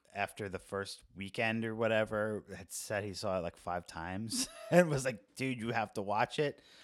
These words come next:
So, um, you know, may-, maybe, uh, maybe we'll have him on and, and talk more Dune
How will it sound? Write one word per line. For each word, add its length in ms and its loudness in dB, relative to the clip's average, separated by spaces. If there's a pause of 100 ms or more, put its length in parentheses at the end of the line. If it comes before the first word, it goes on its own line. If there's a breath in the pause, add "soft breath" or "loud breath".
(180 loud breath)
So, 800 2
um, 760 -8
you 120 -8
know, 280 -4
may-, 300 -4
maybe, 680 -2
uh, 40 -18 (360)
maybe 240 -4
we'll 160 -2
have 200 -4
him 160 -6
on 240 -4
and, 380 -12
and 140 -8
talk 260 -10
more 200 -6
Dune 420 -8